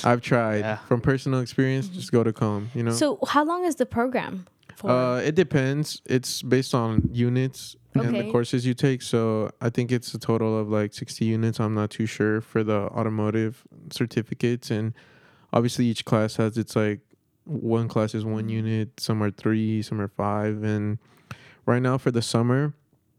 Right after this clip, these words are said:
Speaker 1: there's also a cool thing where they do projects only. So you can enlist for courses like body shop and engines, and
Speaker 3: Okay.
Speaker 1: you bring your own stuff, and it's just straight projects over the summer. So no homework, nothing. Like,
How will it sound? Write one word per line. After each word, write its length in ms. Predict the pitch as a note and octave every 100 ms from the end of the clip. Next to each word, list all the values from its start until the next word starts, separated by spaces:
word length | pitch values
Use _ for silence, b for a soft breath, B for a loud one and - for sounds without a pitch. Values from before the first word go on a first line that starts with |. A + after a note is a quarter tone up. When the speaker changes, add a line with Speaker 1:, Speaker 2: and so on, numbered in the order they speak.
| _ _ -
Speaker 1:
there's 200 | A#2+ A2+
also 240 | A2+ A2+ A#2
a 60 |
cool 180 | - A#2
thing 280 | A2+ A2+ A2
where 200 | A2 G#2+
they 140 | A2
do 260 | G#2+ A2+ G#2+ - _ -
projects 460 | - A2 A#2+ A#2+
only. 380 | A#2 A2+ B2+ C3+ -
So 160 | - A#2
you 140 | A2+
can 200 | - A2+
enlist 460 | A2 G#2 G#2+ G#2+ -
for 400 | A2+ A2 G#2 G2+
courses 500 | - A2 A2 - G#2+
like 200 | G#2+ G#2 - _
body 260 | G#2+ G2+ G#2
shop 540 | G#2+ A2+ G#2+ G#2 G#2+ -
and 360 | G#2+ G#2 G#2+
engines, 540 | A2+ A2+ A#2 A#2+ A#2+ A2
and 280 | G#2+ G#2 - G#3+
Speaker 3:
Okay. 300 | - - A3 B3+
Speaker 1:
you 120 | - B2
bring 200 | B2+ B2
your 100 | A#2
own 160 | A#2
stuff, 440 | A#2+ - B2+ B2+ -
and 100 | A#2
it's 220 | A2+ -
just 260 | - A#2+ A2+
straight 340 | - - A#2
projects 460 | - A2+ G#2+ G#2+ -
over 160 | G#2+
the 100 | G#2
summer. 280 | G#2 A2 G#2+
So 140 | G2+ A2
no 160 | A2
homework, 520 | A2 A2 A2 A2 A2 A2
nothing. 520 | G#2+ G#2+ A2+ G#2+ B2+ F3
Like, 360 | C3+ A2+ G#2+